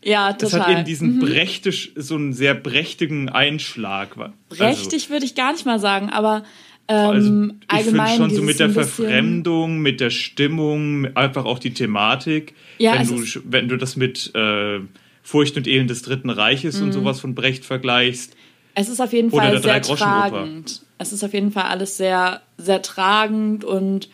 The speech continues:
Speaker 1: du hast zwar Momente der Leichtigkeit, aber irgendwie lässt einen das Musical nie ganz vergessen, dass es hier doch um ziemlich ernste Themen geht im Hintergrund.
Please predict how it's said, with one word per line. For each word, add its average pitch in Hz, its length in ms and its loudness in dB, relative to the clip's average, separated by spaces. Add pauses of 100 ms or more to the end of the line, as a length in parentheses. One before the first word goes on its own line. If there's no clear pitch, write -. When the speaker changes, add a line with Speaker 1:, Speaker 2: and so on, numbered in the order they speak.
(320)
Speaker 1:
du 196 140 2
hast 247 280 2
zwar 269 180 2
Momente 220 400 4
der 202 140 2
Leichtigkeit, 277 1160 -2
aber 214 460 2
irgendwie 233 340 4
lässt 226 280 0
einen 214 120 0
das 214 140 -4
Musical 226 320 2
nie 226 300 6
ganz 214 280 0
vergessen, 202 800 0
dass 196 220 2
es - 80 -4
hier 202 120 2
doch 208 200 0
um 190 180 -2
ziemlich 196 420 -2
ernste 175 440 -4
Themen 175 720 0
geht 160 340 2
im 156 140 -4
Hintergrund. 165 760 -4